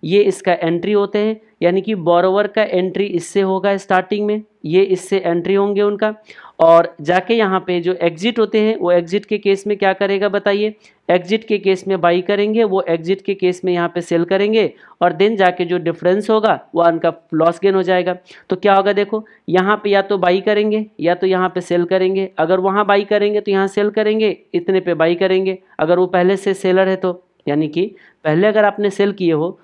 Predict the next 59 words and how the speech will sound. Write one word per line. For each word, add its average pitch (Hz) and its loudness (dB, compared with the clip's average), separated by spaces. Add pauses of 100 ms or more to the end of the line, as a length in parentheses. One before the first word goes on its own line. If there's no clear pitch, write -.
(140)
तो 196 -2
बाद 196 0
में 202 -2
बाई 202 4
करके 220 0
क्लोज 220 0
करोगे। 208 0 (160)
ये 180 2
मान 185 2
लीजिए 214 -2
ये 196 0
जो 190 -2
आपका 190 -2
टाइम 180 -2
पीरियड 190 -4
जाता 165 0
है 190 0
ये 202 0
फ्यूचर 214 -2
का 165 -2
रेट 131 -2
है, 117 -12 (460)
ठीक 208 0
है। - -4 (200)
जब 180 2
आप 160 -2
ये 196 2
इंटरेस्ट 202 0
रेट, 226 0
आज 175 0
जब 208 0
आप 214 0
फ्यूचर 196 -4
का 208 -4
कॉन्ट्रैक्ट 185 -2
करने 160 -2
गए, 147 -2
क्योंकि 170 -4
आपको 180 0
ये 202 0
सब 208 -6
पता 185 -2
है, 196 0
डेरिवेटिव 185 -2
में 185 -2
already 175 -2
फ्यूचर 175 -2
आपने 170 -2
पढ़ा 165 -2
हुआ 175 -2
है, 208 -2
मैं 208 -4
फ्यूचर 170 -4
आपको 165 -4
नहीं 196 -2
पढ़ा 147 -2
रहा 147 -2
हूँ 143 -2
अभी, 123 -4